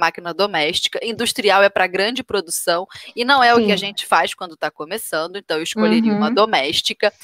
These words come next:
Speaker 1: E eu escolheria uma máquina que fosse, c-, claro, cabendo no meu bolso, tivesse um bom motor, que ela fosse robusta, porque tem máquina que é muito
Speaker 2: Uhum.
Speaker 1: fraquinha.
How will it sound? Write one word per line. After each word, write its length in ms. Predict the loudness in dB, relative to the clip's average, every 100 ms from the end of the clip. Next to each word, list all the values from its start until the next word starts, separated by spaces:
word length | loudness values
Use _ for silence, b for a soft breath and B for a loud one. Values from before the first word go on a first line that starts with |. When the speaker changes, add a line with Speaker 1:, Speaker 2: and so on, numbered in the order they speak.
| B -8 0
Speaker 1:
E 60 |
eu 40 | 2
escolheria 520 | 4 4 6 4 4
uma 160 | 4
máquina 480 | 4 4 2 -2 -2
que 180 | -4 -6
fosse, 500 | -6 -2 0 -2 -12 _ -6
c-, 120 | 0
claro, 260 | 2 2 0 -2
cabendo 420 | 0 2 -2 -4
no 100 | -8
meu 140 | -6
bolso, 400 | 0 4 4 2
tivesse 400 | -8 -2 0 -2
um 100 | -6
bom 380 | -8 2 2 4
motor, 580 | 0 -2 -2 -4 -4 -4
que 80 | -4
ela 140 | -4
fosse 240 | -4 -14 -10
robusta, 640 | -10 -10 -10 -10 -8 -8 B B B
porque 220 | -8 -6
tem 120 | -2 0
máquina 380 | 2 2 2
que 100 | 2
é 60 | 2
muito 280 | 2 0 0
Speaker 2:
Uhum. 40 |
Speaker 1:
fraquinha. 640 | 2 2 0 -10 -12 -8